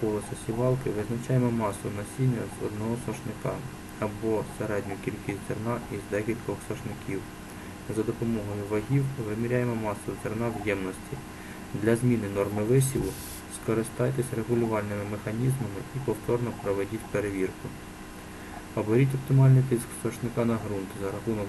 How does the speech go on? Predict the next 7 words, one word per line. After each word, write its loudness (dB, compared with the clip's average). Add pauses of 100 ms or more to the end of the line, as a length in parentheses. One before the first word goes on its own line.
(120)
зміни -2
положення 2
п'ятипозиційного -2
замка -2 (100)
і -2
фіксатора -2 (120)
гідроциліндра. -4